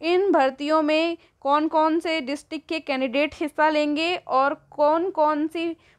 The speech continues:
पोस्ट के लिए भर्ती आई है, ये वीडियो हम देखेंगे जो कि डिस्क्रिप्शन में लिंक दिया हुआ है अलग-अलग भर्ती का, तो वो ज़रूर देखना। और यहाँ पे जो भी तैयारी करने वाले हमारे साथी हैं वो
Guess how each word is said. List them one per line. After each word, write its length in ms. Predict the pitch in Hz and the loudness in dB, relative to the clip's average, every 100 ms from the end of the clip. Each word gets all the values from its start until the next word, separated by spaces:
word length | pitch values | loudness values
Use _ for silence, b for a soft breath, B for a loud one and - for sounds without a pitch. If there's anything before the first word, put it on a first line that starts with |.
| _ | _
पोस्ट 340 | 330 403 440 - | 2 2 2 -6
के 140 | 359 | -4
लिए 160 | 339 311 | -2 2
भर्ती 340 | 254 247 269 | 0 0 0
आई 200 | 269 285 | 0 2
है, 180 | 320 302 | 2 0
ये 260 | 262 285 311 | 0 -4 -4
वीडियो 400 | 285 277 285 311 | -2 -2 0 2
हम 240 | 285 311 349 | 2 -2 -6
देखेंगे 540 | 233 247 320 285 320 | -2 -2 0 -2 -2
जो 160 | 262 277 | -2 -2
कि 120 | 311 | -2
डिस्क्रिप्शन 580 | 240 262 285 254 330 302 | -8 -8 -10 -6 -2 0
में 140 | 311 | 2
लिंक 300 | 277 285 302 | 0 -2 -2
दिया 240 | 226 247 269 | -4 2 2
हुआ 240 | 294 277 | 4 2
है 140 | 302 330 | 2 0
अलग-अलग 540 | - 269 285 285 269 | -2 -2 -2 -2 -2
भर्ती 280 | 254 247 285 | -4 -6 -10
का, 160 | 294 302 | -6 -6
तो 140 | 294 | -2
वो 120 | 269 | -2
ज़रूर 340 | 220 247 269 285 | 0 -2 -2 -4
देखना। 420 | 277 277 294 359 B B B B - | -6 -4 -4 -6 B B B B 4
और 240 | 320 359 | 6 6
यहाँ 320 | 339 330 311 302 | 4 2 2 0
पे 80 | 240 | -10
जो 240 | 202 294 | -2 -2
भी 140 | 294 349 | 0 -4
तैयारी 420 | 311 294 277 294 | -4 -2 -2 -2
करने 340 | 302 285 302 285 | -4 -2 -2 2
वाले 280 | 277 277 | 2 2
हमारे 320 | 294 262 254 269 | 0 0 0 0
साथी 420 | 262 247 302 320 | 0 -2 -2 -4
हैं 180 | 311 320 | -2 0
वो 180 | 302 | 0